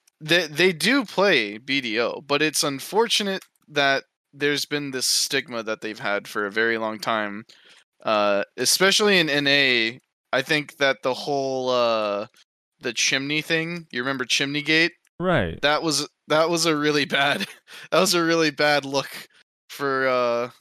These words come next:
Speaker 1: the devs, even though that wasn't even the devs, but it just reinforced this idea that, like,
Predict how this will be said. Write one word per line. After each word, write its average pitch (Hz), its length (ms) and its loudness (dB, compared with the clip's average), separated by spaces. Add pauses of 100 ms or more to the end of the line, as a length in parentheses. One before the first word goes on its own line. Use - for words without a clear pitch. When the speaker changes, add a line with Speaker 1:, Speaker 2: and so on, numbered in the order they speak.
(140)
Speaker 1:
the 120 80 -8
devs, 110 540 -6
even 127 180 -8
though 123 140 -2
that 120 180 0
wasn't 127 280 -6
even 117 180 -10
the 107 80 -10
devs, 107 400 -2
but 120 120 -2
it 123 120 -4
just 139 180 -2
reinforced 135 720 -2
this 131 180 0
idea 117 420 2
that, 107 120 -4
like, 117 240 0